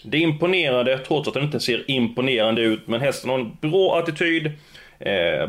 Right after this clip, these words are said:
bra styrka och har vunnit hittills. Men jag blir förvånad om han vinner V sjuttiofem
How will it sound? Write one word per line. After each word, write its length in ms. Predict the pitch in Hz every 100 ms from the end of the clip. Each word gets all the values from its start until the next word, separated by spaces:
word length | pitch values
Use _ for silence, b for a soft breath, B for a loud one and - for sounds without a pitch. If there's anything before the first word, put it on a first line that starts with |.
| 71
bra 300 | 135 151 123
styrka 640 | - 139 147 147 - 117 110
och 340 | 95 107 - -
har 140 | 113
vunnit 260 | 120 113 127
hittills. 300 | 110 104 120
Men 160 | 117 -
jag 500 | 110 117 202 196 170 -
blir 160 | 135 120
förvånad 380 | 120 120 101 101
om 60 |
han 240 | 117 104 101
vinner 300 | 104 95 92
V 200 | 95 95
sjuttiofem 480 | 92 - 92 90 85